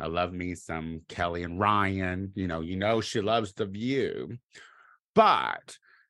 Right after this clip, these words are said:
there's this third hour of, uh, Good Morning America,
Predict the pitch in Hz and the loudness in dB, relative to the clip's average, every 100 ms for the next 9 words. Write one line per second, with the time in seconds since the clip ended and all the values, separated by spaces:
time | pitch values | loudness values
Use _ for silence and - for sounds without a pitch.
0 | _ 147 226 294 311 240 160 - - 143 | _ 6 6 6 6 6 6 0 4 6
1 | 151 143 110 107 107 95 60 55 87 - | 8 8 6 6 4 4 0 -4 -6 -4
2 | 92 95 92 92 87 92 _ - 98 90 | -2 0 2 0 -4 -12 _ -4 0 0
3 | 85 87 73 104 123 117 117 113 110 95 | 0 -2 -4 -2 2 2 4 2 2 0
4 | 92 104 101 80 - - - 65 117 | 0 0 0 -2 -6 -8 -6 -6 -6